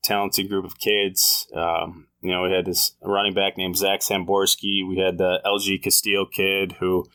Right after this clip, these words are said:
a lot of people know got drafted by the Milwaukee Brewers. Um, so I,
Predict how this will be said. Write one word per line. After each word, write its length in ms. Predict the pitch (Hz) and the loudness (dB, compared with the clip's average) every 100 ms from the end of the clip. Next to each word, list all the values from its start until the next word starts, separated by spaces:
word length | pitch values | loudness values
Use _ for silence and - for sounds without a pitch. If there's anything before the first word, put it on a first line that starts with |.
| - - - | -20 -20 -4
a 20 | |
lot 160 | 98 98 | 0 0
of 60 | - | -2
people 240 | 98 95 | -8 -4
know 240 | 95 95 | 0 0
got 180 | 92 90 | 2 0
drafted 480 | 98 95 92 - 90 | 0 0 0 -4 -4
by 140 | 92 | -2
the 100 | 90 | 0
Milwaukee 440 | 92 95 95 95 87 | 0 2 2 0 -6
Brewers. 800 | 101 98 98 95 92 - - - - - - _ - | -4 0 2 2 2 2 0 -4 -14 -20 -20 _ -4
Um, 600 | 90 90 87 90 85 85 - _ - - - | 0 2 2 0 -4 -8 -14 _ -14 -6 0
so 280 | - 107 | 2 4
I, 160 | 104 101 | 4 2